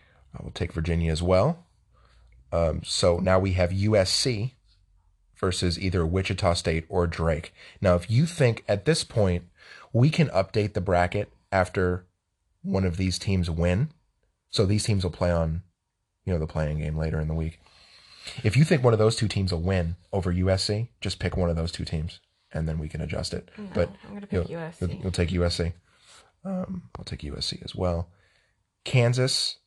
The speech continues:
Speaker 1: against Eastern Washington in the three fourteen game.
Speaker 2: Um, Kansas.
Speaker 1: I'll take Kansas as well.
Speaker 2: And then it's Kansas between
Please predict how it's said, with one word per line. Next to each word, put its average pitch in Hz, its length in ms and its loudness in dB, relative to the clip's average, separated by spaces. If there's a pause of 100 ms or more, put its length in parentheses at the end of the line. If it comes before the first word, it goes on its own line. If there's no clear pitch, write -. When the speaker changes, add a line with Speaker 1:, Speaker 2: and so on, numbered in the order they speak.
(100)
Speaker 1:
against 95 420 -2
Eastern 98 460 0
Washington 90 520 0
in 87 120 -2
the 82 80 -4
three 92 420 -2
fourteen 90 600 -2
game. 87 300 -2 (840)
Speaker 2:
Um, 202 640 -14
Kansas. 165 540 -16 (2000)
Speaker 1:
I'll - 80 -20
take - 100 -20
Kansas - 460 -12
as - 100 -12
well. 101 340 -4 (560)
Speaker 2:
And 196 140 -10
then 185 200 -8
it's 170 180 -10
Kansas 180 420 -12
between 180 480 -14